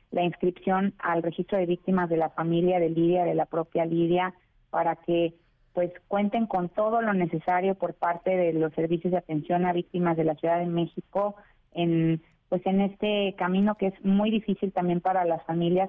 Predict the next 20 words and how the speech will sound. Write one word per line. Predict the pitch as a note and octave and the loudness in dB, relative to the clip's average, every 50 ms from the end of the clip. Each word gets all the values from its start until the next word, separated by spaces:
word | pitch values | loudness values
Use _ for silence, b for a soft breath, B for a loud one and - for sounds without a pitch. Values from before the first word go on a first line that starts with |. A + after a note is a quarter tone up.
| - _ | -2 _
para | F3 E3+ E3 D#3+ | -2 -2 0 0
las | D#3+ D#3+ D#3+ - - _ _ _ _ _ _ _ _ | 0 0 -2 -4 -8 _ _ _ _ _ _ _ _
madres | - F3+ F3+ F3+ F3+ F3+ F#3 F#3+ F3+ - - | -4 -2 0 0 0 0 0 0 -2 -4 -4
y, | E3+ D#3+ D#3+ D#3 D#3 - - | -4 -2 0 0 0 -2 -2
y | - D#3 D#3 - - F#3 | -2 -2 -2 0 0 -2
hijas | F3 - - F#3 - - | -2 0 -2 -4 -2 -2
e | E3+ | -2
hijos | E3+ F3 - - F#3 F3+ - _ _ _ _ _ _ _ _ - | -2 -2 -2 -4 -6 -6 -6 _ _ _ _ _ _ _ _ -4
de | F3+ F3 | -2 -2
víctimas | F3 F3+ - - F#3+ F#3+ F3+ F3 | 0 -2 0 0 0 2 2 2
de | F3 - | 0 -2
feminicidio. | - E3 E3 D#3+ D#3+ D#3+ D3+ - - F#3 F#3 F#3 F#3+ G3+ G#3 A3 A#3 A#3+ b b b b b _ _ _ | 0 0 2 2 2 2 0 0 0 2 2 4 2 2 2 0 -2 -4 b b b b b _ _ _
Y | - F#3+ F3+ F3 F3 | -2 0 2 2 0
como | - - F3+ F3+ F#3 | 0 -2 0 0 2
ya | F#3 A3 A#3 B3 | 2 2 0 2
lo | C4+ C4+ | 0 0
ha | C4 | 0
comprometido | C4 C4 A#3+ A3+ G#3+ G3 F#3 F3+ - G3+ G3 G3 G#3 G3+ | 0 -2 -2 0 0 0 -2 -2 0 0 0 0 0 -2
también, | - F#3 F3+ E3+ F3 F3+ F3+ F3+ F3+ F3+ F#3 F#3 F#3 F3+ - - | -2 -2 0 2 2 2 2 2 2 2 4 2 2 0 0 0
eh, | E3 E3 D#3+ D#3 D#3 D3+ D3+ D3+ | 0 2 4 4 4 4 2 0